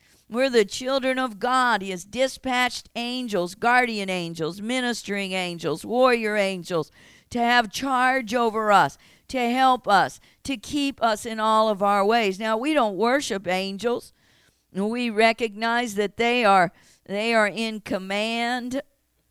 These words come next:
of God, and they do what he tells them to do. They are not our Savior. We recognize that they're sent from heaven to help the children of God here on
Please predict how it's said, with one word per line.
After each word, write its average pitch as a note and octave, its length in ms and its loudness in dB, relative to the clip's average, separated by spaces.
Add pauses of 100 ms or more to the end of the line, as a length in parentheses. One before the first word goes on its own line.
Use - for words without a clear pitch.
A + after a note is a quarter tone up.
of F#3 260 0
God, A3 640 4
and F3+ 260 -4
they G#3 160 -2
do A3+ 360 -4
what G#3+ 200 2
he G#3 140 -10
tells G#3+ 440 -4
them A3 240 -6
to F#3+ 120 -6
do. A3+ 400 -2
They F#3 180 2
are E3+ 160 2
not A3 280 2
our F#3+ 180 2
Savior. A#3 800 2 (360)
We F#3+ 220 -2
recognize A3 760 0
that G3 140 -4
they're F3+ 160 0
sent A#3 400 -4
from F#3 180 -4
heaven G#3+ 440 0
to E3+ 140 0
help G#3+ 340 2 (240)
the F3+ 160 -4 (160)
children A3+ 500 -2
of F#3 200 -8
God G3+ 380 4
here A3+ 260 -6
on E3+ 260 0